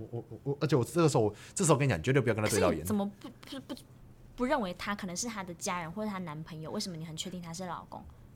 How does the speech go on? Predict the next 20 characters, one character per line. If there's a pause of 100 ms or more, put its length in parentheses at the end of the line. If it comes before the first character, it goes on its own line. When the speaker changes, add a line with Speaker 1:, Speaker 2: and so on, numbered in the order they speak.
Speaker 1:
嗯， (380)
病
历
上
有
写。 (300)
Speaker 2:
哈？ (160)
Speaker 1:
病
历
上
有，
有
写
他
之
前
陪，
Speaker 2:
哦，
病
历，